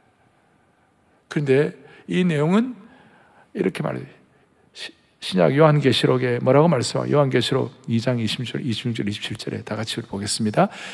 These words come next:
"이기는 자와 끝까지 내 일을 지키는 그에게 만국을 다스리는 권세를 주리니 그가 철장을 가지고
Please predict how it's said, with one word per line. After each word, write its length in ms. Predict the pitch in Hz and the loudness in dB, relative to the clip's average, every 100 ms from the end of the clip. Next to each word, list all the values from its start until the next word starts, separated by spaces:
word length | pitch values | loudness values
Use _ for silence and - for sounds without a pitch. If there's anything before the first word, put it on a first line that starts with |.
| - - | -14 2
"이기는 380 | 202 175 127 98 | 8 8 8 6
자와 760 | 95 98 101 98 - - - - | 0 -4 -6 -8 -14 -20 -12 -2
끝까지 680 | - - 170 135 123 107 123 | 0 6 8 8 4 0 -2
내 220 | 113 117 | 2 6
일을 340 | 113 110 107 107 | 6 4 0 -2
지키는 400 | - - 110 104 | -6 -2 -2 -2
그에게 500 | 107 98 98 - - - - - - | -2 -4 -6 -10 -14 -16 -18 -18 -8
만국을 720 | 90 107 135 180 208 214 208 | -2 4 8 10 10 8 6
다스리는 720 | 208 135 - 139 127 131 - - | 4 0 0 -2 -2 -6 -12 -8
권세를 640 | - 127 147 - 123 165 - - | -2 0 0 0 0 0 -6 -12
주리니 500 | - 92 107 214 - - - - - - | -8 -2 4 4 2 -12 -16 -16 -14 2
그가 380 | 156 151 131 127 | 8 10 8 6
철장을 540 | - 220 208 175 185 | 2 4 6 6 4
가지고 540 | 175 120 123 - 117 | 0 -2 -6 -8 -12